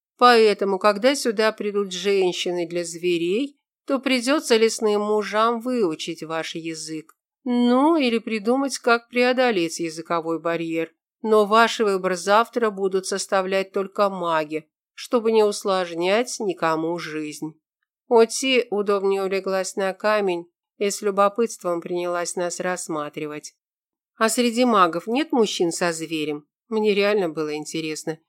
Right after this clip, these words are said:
Человек со зверем. Это же оборотень по-любому. Ну, как в сказке про красавицу и чудовище. "Есть. И их целых два экземпляра на триста тысяч магов.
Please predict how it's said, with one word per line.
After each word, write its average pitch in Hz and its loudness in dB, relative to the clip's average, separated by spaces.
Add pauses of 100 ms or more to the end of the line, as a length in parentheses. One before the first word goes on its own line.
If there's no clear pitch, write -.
(180)
Человек 190 -2
со 226 -2
зверем. 160 -6 (160)
Это 196 0
же 190 -2
оборотень 175 0
по-любому. 175 -2 (280)
Ну, 247 2
как 247 0
в - -10
сказке - -4
про 175 -8
красавицу 180 -2
и 170 -6
чудовище. 156 -6 (720)
"Есть. 208 0 (360)
И 233 4
их 220 -2
целых 214 2
два 196 2
экземпляра 196 0 (160)
на 196 0
триста 214 -2
тысяч 202 -6
магов. 156 -2